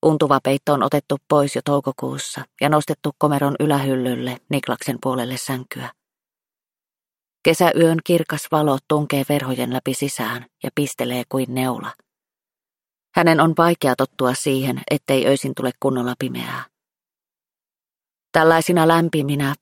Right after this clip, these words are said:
valoisina öinä hän vain makaa sängyssä katkonaisessa horroksessa.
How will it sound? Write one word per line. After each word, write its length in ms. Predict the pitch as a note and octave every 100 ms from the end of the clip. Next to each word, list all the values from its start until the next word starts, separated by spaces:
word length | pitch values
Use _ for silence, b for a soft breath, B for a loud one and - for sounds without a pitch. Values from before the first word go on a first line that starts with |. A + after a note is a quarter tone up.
| -
valoisina 480 | D#3+ D3 C#3 B2+ -
öinä 360 | C#3 C3 C3 C3 _
hän 140 | D#3 D3+
vain 200 | D3 D3
makaa 340 | D3+ - C#3
sängyssä 520 | C#3 D3 C#3+ C3 - C#3+
katkonaisessa 720 | C#3+ - B2+ G2+ A#2 B2 -
horroksessa. 800 | B2 A#2+ G2+ - - - - -